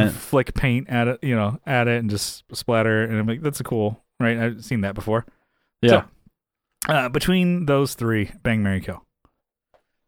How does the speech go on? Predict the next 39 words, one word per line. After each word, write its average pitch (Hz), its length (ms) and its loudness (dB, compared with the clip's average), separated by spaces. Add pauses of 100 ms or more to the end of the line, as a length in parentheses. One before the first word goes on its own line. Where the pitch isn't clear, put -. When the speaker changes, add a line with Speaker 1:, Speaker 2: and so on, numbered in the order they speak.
(360)
Speaker 1:
We 233 120 0
might 214 180 6
be, 175 120 4
have 156 160 4
a - 20 10
Speaker 2:
All 113 60 10
right. 107 140 8
Speaker 1:
similar 120 240 2
one, 98 200 0
but 101 180 -2 (840)
they're 254 200 4
all 220 220 8
Speaker 2:
Uh, - 120 8
Speaker 1:
actually 165 520 6 (680)
pretty 143 440 2
cool. 131 480 0 (100)
<laughs> - 680 -4
Speaker 2:
Yeah. 113 400 6 (340)
Well, 196 460 8
Speaker 1:
One 208 240 8
Speaker 2:
camo? 190 200 10
Speaker 1:
of 220 180 10 (120)
them's, - 180 -12 (120)
okay, 160 200 4
that's 143 260 4
the 135 80 2
one 120 160 4
I 110 80 4
think - 160 4
we're - 100 4
both 880 200 4
gonna - 180 6
say. 117 160 2
Speaker 2:
<laughs> 113 120 6
Okay, 156 40 6
Speaker 1:
Kill 156 360 4
Speaker 2:
so - 40 6
Speaker 1:
that 117 180 4
one. 139 180 -2